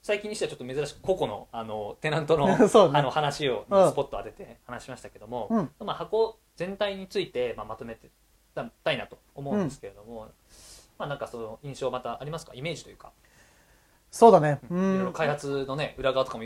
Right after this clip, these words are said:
Speaker 1: 見てると思うんですけど、読ん-、
Speaker 2: <laughs>
Speaker 1: 読んでると思うんですけど。
Speaker 2: はい。
Speaker 1: はい。
Speaker 2: あの、
Speaker 1: コンセプトとか。
Speaker 2: 箱としては、
Speaker 1: うん。
Speaker 2: まあ、いろいろコンセプトはあると思うんですけど、
Speaker 1: はい。
Speaker 2: で、ただこの現象面というか、
Speaker 1: はい。
Speaker 2: こう、できたものとして、
Speaker 1: うん。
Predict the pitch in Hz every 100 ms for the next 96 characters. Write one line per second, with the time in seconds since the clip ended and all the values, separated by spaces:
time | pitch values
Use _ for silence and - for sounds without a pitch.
0 | 127 135 131 110 135 135 - 113 127 139
1 | 120 156 139 113 160 117 - - 202 170
2 | 165 135 - - 120 95 - - - 165
3 | 160 175 - 277 - - 175 _ 120 101
4 | _ - 269 - 285 214 196 208 269 277
5 | 285 247 175 156 170 185 165 143 147 156
6 | 143 151 156 196 202 135 - - - -
7 | 269 226 180 185 180 185 180 175 185 196
8 | 226 196 147 151 147 139 131 139 196 190
9 | 180 _ 190 226 202 170 185 165 - 160
10 | 147 123 - _ _ 160